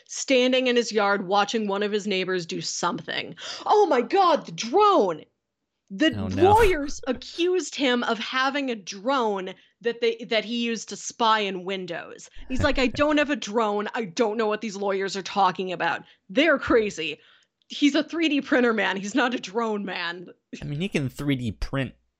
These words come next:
Speaker 2: the parts for a
Speaker 1: <laughs>
Speaker 2: drone.
Speaker 1: I forgot that was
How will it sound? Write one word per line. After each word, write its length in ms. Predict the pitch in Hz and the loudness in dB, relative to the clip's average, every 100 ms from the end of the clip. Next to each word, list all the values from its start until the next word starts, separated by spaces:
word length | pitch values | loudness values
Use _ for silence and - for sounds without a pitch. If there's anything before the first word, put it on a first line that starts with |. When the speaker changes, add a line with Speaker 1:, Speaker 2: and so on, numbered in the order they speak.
| _ | _
Speaker 2:
the 100 | 110 - - - - - | -14 -10 -6 -4 -2 2
parts 280 | 117 110 | 4 4
for 140 | - 113 | 4 2
a 60 | 92 | 2
Speaker 1:
<laughs> 140 | 98 | 2
Speaker 2:
drone. 440 | 110 135 90 90 95 - - | 2 2 0 -4 -8 -12 -20
Speaker 1:
I 480 | 508 - 807 - 571 | -14 -10 -8 0 0
forgot 420 | 571 571 571 571 587 | 2 0 4 4 4
that 120 | 508 | 4
was 180 | 494 | 2